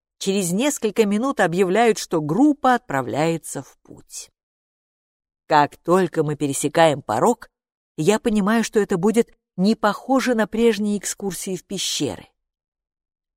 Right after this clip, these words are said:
Мы с Джоном и детьми однажды побывали в Карлсбадских пещерах Нью-Мехико и часами ждали у входа в пещеру заката, когда летучие мыши вылетают пировать,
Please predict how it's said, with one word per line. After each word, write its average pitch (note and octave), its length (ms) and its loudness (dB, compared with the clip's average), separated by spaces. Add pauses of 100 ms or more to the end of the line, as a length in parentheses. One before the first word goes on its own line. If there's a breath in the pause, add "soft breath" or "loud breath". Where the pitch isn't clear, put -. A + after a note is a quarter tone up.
(120)
Мы C4 320 4
с D#3+ 160 -4
Джоном A3 380 2
и D#3 40 0
детьми F#3+ 520 -4 (760)
однажды E3 640 2
побывали F3 640 2 (200 loud breath)
в - 140 -20
Карлсбадских F3 920 0
пещерах F#3 600 -2
Нью-Мехико F#3 840 -4 (680)
и C#3+ 120 0
часами G3+ 640 2
ждали F3 360 4
у E3+ 100 4
входа D#3+ 360 2
в - 60 -10
пещеру E3+ 500 2
заката, F3 600 -2 (300)
когда C#3+ 300 0
летучие C3+ 580 -2
мыши D#3+ 400 2
вылетают D3 580 2
пировать, D3+ 640 2